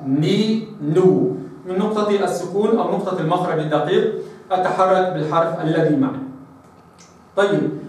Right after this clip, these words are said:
حينما تأتي النون ساكنة مظهرة لابد أن أراعي إظهارها، نحو قوله تبارك وتعالى: صراط الذين أن، هكذا، مش أنعمت.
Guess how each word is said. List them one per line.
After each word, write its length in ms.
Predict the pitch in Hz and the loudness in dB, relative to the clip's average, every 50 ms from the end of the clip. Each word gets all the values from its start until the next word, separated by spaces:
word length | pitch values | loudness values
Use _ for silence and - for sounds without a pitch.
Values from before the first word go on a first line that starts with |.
| - - - - | -16 -18 -16 -10
حينما 380 | - 175 - 247 247 247 233 220 | -6 -2 0 2 4 4 2 2
تأتي 400 | 214 226 240 233 - 208 202 190 | 2 2 0 0 2 2 2 2
النون 220 | 185 196 208 208 | 2 2 2 2
ساكنة 640 | 208 202 175 165 160 - 180 - 165 156 151 151 151 | 0 0 0 2 2 2 2 2 2 2 0 0 0
مظهرة 760 | 156 160 151 135 - 143 151 151 151 156 156 156 156 - - - - - - | 0 0 0 0 0 2 2 2 2 2 0 0 -2 -6 -8 -12 -18 -14 -8
لابد 280 | 160 160 156 208 214 - | -4 -2 0 2 2 2
أن 240 | - - 175 175 160 | 2 0 0 -2 0
أراعي 500 | 151 147 151 151 165 185 185 180 185 180 | 2 2 2 2 2 2 2 2 2 0
إظهارها، 540 | 160 139 131 131 131 135 139 - - 131 - - - | 0 -2 -2 0 0 0 0 0 -2 -4 -8 -10 -10
نحو 180 | 175 170 170 | -8 -6 -4
قوله 340 | 170 - 147 151 170 180 170 | -2 -2 0 0 0 0 0
تبارك 400 | - - 151 147 151 156 156 156 | 0 0 0 0 0 0 2 2
وتعالى: 840 | 147 143 143 143 143 143 160 165 170 170 170 175 - - - - - - - | 2 2 2 2 2 2 2 2 2 2 2 2 0 0 -4 -6 -8 -12 -16
صراط 640 | - - - 151 151 156 170 175 175 175 175 165 151 | -16 -10 -6 -2 0 2 2 2 2 2 0 0 2
الذين 640 | 151 151 151 147 143 143 143 143 - - 170 175 170 180 - - - - - - - - - - - - - | 2 4 4 4 4 4 2 2 0 -2 -2 -2 0 0 0 0 -2 -4 -8 -12 -16 -18 -20 -20 -16 -6 -2
أن، 480 | 160 165 170 165 160 143 131 123 117 - | -2 0 2 2 2 4 2 2 0 -2
هكذا، 560 | 127 127 - 190 185 185 185 - - - - - - - - - - - | -4 -4 -2 2 2 2 2 2 0 -2 -2 -4 -8 -12 -16 -16 -10 -6
مش 260 | 180 185 185 - 220 | -4 -2 -2 -2 -2
أنعمت. 580 | - - 165 165 - - - 233 226 220 214 | -2 -2 -2 0 0 0 0 0 -2 -2 -4